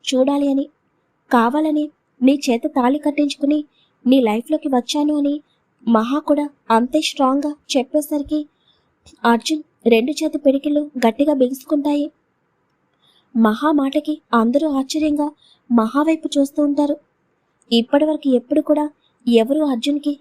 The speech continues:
ఇంతలా ఎదురు సమాధానం చెప్పలేదు. "So,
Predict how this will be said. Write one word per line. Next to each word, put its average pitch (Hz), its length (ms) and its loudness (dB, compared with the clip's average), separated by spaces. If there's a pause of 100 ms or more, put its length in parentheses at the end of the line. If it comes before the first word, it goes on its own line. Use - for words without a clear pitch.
(120)
ఇంతలా 262 340 2
ఎదురు 277 260 0
సమాధానం 285 500 -2
చెప్పలేదు. 277 520 -2 (1080)
"So, 320 260 2